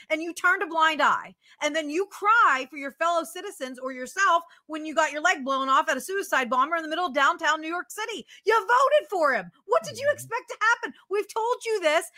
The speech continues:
Speaker 1: in twenty twenty what was going to happen. And now here we are. You want your peace and your love? Okay. Well, you're gonna have to accept Taliban blowing you up too. Is that okay?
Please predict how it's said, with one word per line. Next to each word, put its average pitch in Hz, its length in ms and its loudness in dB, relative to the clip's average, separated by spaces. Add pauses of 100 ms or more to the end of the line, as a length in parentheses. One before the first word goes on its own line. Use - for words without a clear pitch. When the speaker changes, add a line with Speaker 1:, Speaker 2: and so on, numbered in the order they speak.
(120)
Speaker 1:
in 339 160 -2
twenty 415 400 -2 (200)
twenty 285 500 -2 (140)
what 330 200 0
was 349 140 -6
going 285 260 0
to 254 80 -4
happen. 185 420 -2 (200)
And 247 100 -4
now 233 200 2
here 349 260 -4
we 359 160 -2
are. 185 280 0 (600)
You 240 100 -8
want 339 160 0
your 381 80 -4
peace 381 240 -2
and 370 100 -12
your 339 120 -4
love? 349 220 6 (120)
Okay. 302 420 2 (180)
Well, 269 100 0
you're 254 120 -6
gonna 302 140 2
have 277 160 2
to 294 80 -4
accept 269 340 -4
Taliban 302 460 2
blowing 240 260 -2
you 233 80 -4
up 214 140 -4
too. 202 320 -4 (180)
Is 220 140 -6
that 247 160 4
okay? 302 400 2